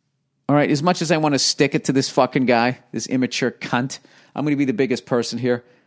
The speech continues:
bigger person here, and say that, all right, Don Shula was already out. Okay? And he wanted to make sure that he landed on his fucking feet. All right? And Don Shula, at that point, was considered a loser.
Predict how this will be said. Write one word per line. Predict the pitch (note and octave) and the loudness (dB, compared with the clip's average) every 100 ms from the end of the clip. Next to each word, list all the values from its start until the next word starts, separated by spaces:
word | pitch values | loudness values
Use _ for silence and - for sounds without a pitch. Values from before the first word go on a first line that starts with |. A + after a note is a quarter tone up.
| _ | _
bigger | C#3 C3 | -2 0
person | - B2+ - | 0 0 0
here, | A#2 A2 G#2 - | 0 0 0 -4
and | A2+ | -4
say | - C3 A#2+ | -2 0 2
that, | G#2+ G#2 _ | 0 -2 _
all | B2+ | -4
right, | G#2 C#2 _ _ - _ - | -4 -6 _ _ -20 _ -2
Don | F#3+ F#3 | 0 2
Shula | - F#3 D#3 B2+ | 2 2 4 2
was | A#2+ A#2+ | 2 4
already | A#2+ G#2+ G2 | 4 2 0
out. | E2+ D#2+ _ _ _ _ _ _ _ _ _ _ _ _ _ _ _ _ _ _ _ | -2 -4 _ _ _ _ _ _ _ _ _ _ _ _ _ _ _ _ _ _ _
Okay? | C3+ - E3 D3+ D3 _ - | -6 0 2 0 -4 _ -4
And | C3+ | 0
he | E3 | 2
wanted | E3 D3+ | 2 2
to | C#3+ | 2
make | C#3+ | 2
sure | - C#3 B2 | 2 2 2
that | C3 A2+ | 2 0
he | B2 | 0
landed | A#2 A#2+ A#2+ A2 | 2 2 2 0
on | A2 | 0
his | G2+ | -2
fucking | - A2+ - F#2+ | -2 -2 -2 -8
feet. | - G2 C#2 _ _ _ _ _ _ _ _ _ - | -8 -8 -10 _ _ _ _ _ _ _ _ _ -8
All | A#2+ | -2
right? | B2 B2+ | 0 0
And | B2+ | 0
Don | A3+ A#3+ | 2 2
Shula, | - C#4+ B3 D#3 - | 2 2 4 4 2
at | G3 A3 | 0 2
that | G3+ E3+ - | 2 0 -2
point, | F#3+ E3+ A#2+ - _ _ - | -2 0 0 -6 _ _ -4
was | D3+ | -2
considered | - C#3 - G3 D#3+ C3+ | 0 -2 2 2 4 4
a | |
loser. | B2+ E3 E3+ C3+ - | 4 4 4 2 -6